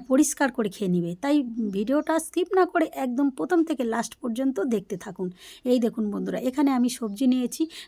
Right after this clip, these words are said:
গাজর, আলু, ক্যাপসিকাম, পেঁয়াজ আর কাঁচা লঙ্কা ছোট ছোট করে কেটে নিয়েছি। এটা আমার পছন্দের সবজি। বন্ধুরা, আপনাদের মতো পছন্দের সবজি আপনারা নিতেই পারেন। যে কোনো সবজি এখানে দিতে পারেন,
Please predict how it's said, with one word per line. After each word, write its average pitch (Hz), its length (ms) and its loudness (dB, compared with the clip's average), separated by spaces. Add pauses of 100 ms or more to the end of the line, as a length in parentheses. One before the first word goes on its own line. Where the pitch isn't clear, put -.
(140)
গাজর, 214 440 2
আলু, 214 300 -2
ক্যাপসিকাম, 233 640 -4
পেঁয়াজ 208 480 -4
আর 285 160 -2 (240)
কাঁচা 185 280 -4
লঙ্কা 208 320 -4
ছোট 277 280 -4
ছোট 302 240 -2
করে 254 220 0
কেটে 240 260 0
নিয়েছি। 240 400 2 (280)
এটা 339 240 6
আমার 269 260 4
পছন্দের 240 420 2
সবজি। 233 420 0 (280)
বন্ধুরা, 240 320 4
আপনাদের 208 520 -4
মতো 247 360 -2 (280)
পছন্দের 208 380 -6
সবজি 185 360 -6
আপনারা 190 400 -6
নিতেই 190 340 -6
পারেন। 165 260 -6 (380)
যে 285 140 6
কোনো 370 200 4
সবজি 233 380 0
এখানে 220 260 0
দিতে 202 260 -6
পারেন, 240 280 2